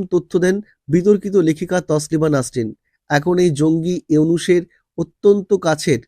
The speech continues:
এমনকি অন্তর্বর্তী সরকারের উপদেষ্টার পদে আছে। ইউনূস যেভাবে বাংলাদেশের প্রধান উপদেষ্টা হয়ে ওঠার পর ঠিক তিন দিনের মাথায় তার বিরুদ্ধে ওঠা যাবতীয় অভিযোগ থেকে মুক্তি আদায় করে নিয়েছেন,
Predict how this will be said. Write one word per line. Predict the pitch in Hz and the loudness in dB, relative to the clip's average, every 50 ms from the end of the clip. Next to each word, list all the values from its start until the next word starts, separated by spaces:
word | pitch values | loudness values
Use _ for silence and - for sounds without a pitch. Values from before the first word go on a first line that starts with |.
| _ _ _ | _ _ _
এমনকি | - 151 175 190 190 - 202 | -2 0 0 0 0 0 0
অন্তর্বর্তী | 185 165 165 156 156 185 185 185 185 185 185 - 190 | 0 0 0 0 2 0 2 2 2 0 0 -4 -8
সরকারের | - - 180 175 170 - 180 180 180 | -4 -4 -4 -4 -2 -4 -4 -2 -2
উপদেষ্টার | 160 165 151 151 165 160 160 165 151 - - 165 156 - | -2 -4 -4 -4 -4 -2 -2 -2 -4 -4 -6 -6 -4 -2
পদে | 143 139 143 143 | -2 0 2 2
আছে। | 131 123 117 - - 113 - - _ _ _ _ _ _ _ _ | 2 0 -2 -6 -12 -14 -16 -18 _ _ _ _ _ _ _ _
ইউনূস | 151 151 170 190 214 220 190 165 | 2 4 4 4 4 2 2 4
যেভাবে | 190 208 190 208 208 208 | 2 2 4 6 4 4
বাংলাদেশের | 196 170 165 170 180 190 196 185 196 - - 196 190 - - _ _ _ _ | 4 4 2 2 2 2 2 2 0 2 2 0 0 0 -4 _ _ _ _
প্রধান | 151 156 151 180 190 185 180 | 0 2 2 2 2 2 0
উপদেষ্টা | 165 160 175 170 180 180 175 - - 180 | 0 0 0 0 0 0 0 -2 -4 -2
হয়ে | 151 147 160 170 170 | 0 0 0 0 0
ওঠার | 165 175 175 160 | 0 -2 -4 -4
পর | - _ 175 170 170 - _ | -2 _ -2 -2 -2 -2 _
ঠিক | 170 160 156 _ | -4 -4 -4 _
তিন | - 151 156 156 156 | 0 2 2 2 0
দিনের | 160 165 175 175 165 | 0 0 0 0 0
মাথায় | 165 160 165 175 160 | -2 -4 -4 -4 -4
তার | - 151 143 143 | -2 -2 -2 0
বিরুদ্ধে | 143 151 156 160 147 147 160 | 0 0 0 0 0 0 -2
ওঠা | 160 151 165 160 160 - - - _ _ _ | -2 0 0 -2 -2 -4 -8 -20 _ _ _
যাবতীয় | 131 135 147 160 170 151 170 170 165 | 2 2 2 2 0 -2 0 0 0
অভিযোগ | 151 - 151 139 160 160 147 160 160 147 | 2 2 0 2 2 0 2 0 -2 -2
থেকে | 151 165 151 156 147 | -4 -6 -4 -2 -2
মুক্তি | 139 143 143 - _ - 175 | -2 -2 -4 -4 _ -2 -2
আদায় | 165 156 160 160 | 0 2 0 0
করে | 151 156 156 151 151 | 0 0 0 0 2
নিয়েছেন, | 151 156 170 170 - - 123 117 | 2 2 2 0 -2 -4 -6 -6